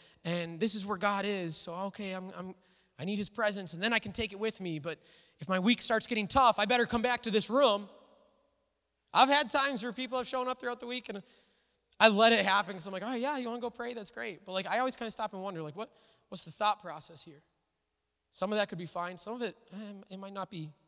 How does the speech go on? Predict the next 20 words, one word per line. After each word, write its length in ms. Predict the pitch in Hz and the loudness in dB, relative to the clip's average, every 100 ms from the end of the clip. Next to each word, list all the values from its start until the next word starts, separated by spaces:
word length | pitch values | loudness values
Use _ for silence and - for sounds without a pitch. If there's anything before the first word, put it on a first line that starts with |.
| _ | _
healthy. 360 | 160 147 143 143 _ _ _ _ _ _ _ _ _ _ _ _ _ - | -16 -16 -18 -20 _ _ _ _ _ _ _ _ _ _ _ _ _ -10
And 100 | 185 | -4
then 160 | 214 190 | -2 -2
we 120 | 233 | -6
bring 400 | 147 185 233 220 | -6 -4 -4 -2
God's 260 | 208 208 | -4 -4
p-, 60 | - - _ _ - | -8 -18 _ _ -10
presence 640 | 214 208 190 170 - - - _ _ _ _ - | -4 -2 -4 -8 -8 -8 -10 _ _ _ _ -4
back 320 | 180 196 196 | 2 2 2
out 160 | 196 185 | -2 -2
into 160 | 185 | -8
this 220 | 170 160 | -8 -8
world. 320 | 170 156 147 _ _ _ _ _ _ _ _ _ _ _ _ _ _ _ _ _ _ _ _ _ _ _ _ _ _ _ _ _ _ _ _ _ _ _ | -8 -14 -16 _ _ _ _ _ _ _ _ _ _ _ _ _ _ _ _ _ _ _ _ _ _ _ _ _ _ _ _ _ _ _ _ _ _ _
So 180 | - 180 | 0 2
I 40 | |
wanna 160 | 220 220 | 2 2
challenge 360 | - 220 208 | 0 -2 -2
all 240 | 180 180 180 | -2 -2 -2
of 80 | |
us. 240 | 160 160 | -6 -8